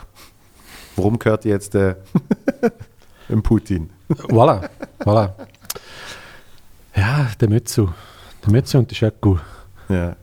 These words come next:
Speaker 1: der Kili.
Speaker 2: Ja,
Speaker 1: Kili,
Speaker 2: Kid it
Speaker 1: Kili.
Speaker 2: Kid.
Speaker 1: Kili,
Speaker 2: Das ist
Speaker 1: Kili.
Speaker 2: mein M S N.
Speaker 1: Ja.
Speaker 2: Oder mein I-C-Q-Name gewesen. Wahrscheinlich, ich weiß es nicht. Es könnte auch irgendwie, keine Ahnung,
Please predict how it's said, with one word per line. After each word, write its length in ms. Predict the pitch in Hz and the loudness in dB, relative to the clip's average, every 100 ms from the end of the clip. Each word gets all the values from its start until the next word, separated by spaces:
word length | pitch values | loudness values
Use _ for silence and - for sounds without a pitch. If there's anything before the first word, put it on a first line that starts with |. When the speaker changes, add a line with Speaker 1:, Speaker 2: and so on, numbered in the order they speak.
| - | -12
Speaker 1:
der 80 | 98 | -8
Kili. 440 | - 87 87 78 - - - - - - - - - - - - - - - - | -4 -4 -4 -8 -12 -20 -20 -20 -20 -20 -20 -20 -20 -20 -20 -20 -20 -20 -8 2
Speaker 2:
Ja, 180 | 120 | 2
Speaker 1:
Kili, 100 | 139 | 4
Speaker 2:
Kid 120 | 139 165 | 4 4
it 140 | 120 | 2
Speaker 1:
Kili. 260 | 113 143 87 | 2 0 0
Speaker 2:
Kid. 200 | - - - | -12 -14 -6
Speaker 1:
Kili, 200 | 117 107 | -4 -2
Speaker 2:
Das 140 | 110 | 0
ist 60 | 120 | 2
Speaker 1:
Kili. 40 | 110 | 2
Speaker 2:
mein 40 | |
M 140 | 110 120 | 2 0
S 140 | - | 0
N. 240 | 107 110 - - - _ 110 | 0 -2 -6 -14 -20 _ 0
Speaker 1:
Ja. 240 | 107 - - - | 0 0 -6 -2
Speaker 2:
Oder 100 | 110 | 0
mein 160 | 98 | 2
I-C-Q-Name 520 | 113 117 - 107 104 107 | 0 -2 -2 0 0 -2
gewesen. 180 | 123 | 2
Wahrscheinlich, 520 | 127 - 131 151 113 110 | 2 2 2 0 0 -2
ich 80 | |
weiß 160 | 110 120 | -2 0
es 120 | 117 | -2
nicht. 200 | 98 90 - - | -4 -4 -8 -12
Es 120 | - | -6
könnte 220 | - 110 113 | -2 0 0
auch 40 | |
irgendwie, 500 | 107 113 107 104 101 - - - - - - - - - - - - - - - - - - | 0 0 2 0 -2 -6 -18 -20 -20 -20 -20 -20 -20 -20 -20 -20 -20 -20 -20 -20 -20 -20 -10
keine 160 | - 98 | -2 0
Ahnung, 160 | 107 | 0